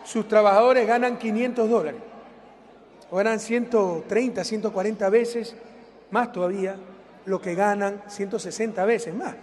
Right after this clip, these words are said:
casi doscientas veces lo que ganan sus trabajadores. Y esos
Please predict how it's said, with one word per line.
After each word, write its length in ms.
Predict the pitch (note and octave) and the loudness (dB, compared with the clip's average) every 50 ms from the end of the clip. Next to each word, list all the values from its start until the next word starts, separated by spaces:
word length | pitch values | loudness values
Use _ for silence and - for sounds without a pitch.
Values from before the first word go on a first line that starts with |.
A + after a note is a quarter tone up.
| - - - - - - | -20 -20 -20 -20 -12 -10
casi 220 | - F#3 - A#3+ | -8 -6 -4 -4
doscientas 440 | G#3 F#3+ F3 - A3+ A3+ G#3 G#3+ F#3 | -4 -4 -4 -4 -4 -4 -4 -2 0
veces 320 | G3 A3+ A3 A3 G#3+ F#3+ G3 - - - - - - - - | 0 0 0 -2 -4 -10 -12 -14 -18 -20 -20 -20 -20 -10 -6
lo 120 | F3+ F3+ | -6 -6
que 120 | F3+ F#3 F3+ | -4 -4 -2
ganan 180 | G3+ G#3+ A#3 | -2 -2 -2
sus 160 | - G#3 G3 G3+ | -4 -6 -6 -2
trabajadores. 460 | G3+ F3 E3 D#3+ F#3+ G#3 F3+ - - - - - - | -2 -2 0 2 2 2 2 0 -2 -10 -16 -14 -6
Y 160 | G3+ A3 D4 | 2 4 6
esos 360 | F#4+ G#4 - - D4 C#4 - | 6 6 6 2 -4 -6 -8